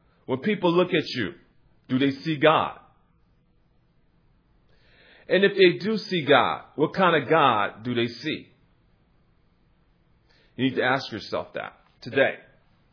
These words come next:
As you go about your business today, children,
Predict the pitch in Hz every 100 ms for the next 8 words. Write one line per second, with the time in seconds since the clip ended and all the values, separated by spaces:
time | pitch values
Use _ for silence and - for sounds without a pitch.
0 | _ _ _ _ - 143 135 170 156 202
1 | 185 175 165 147 139 131 165 139 135 95
2 | - - - - 127 139 117 - - _
3 | _ _ _ _ _ _ _ _ _ _
4 | _ - _ _ - 156 135 98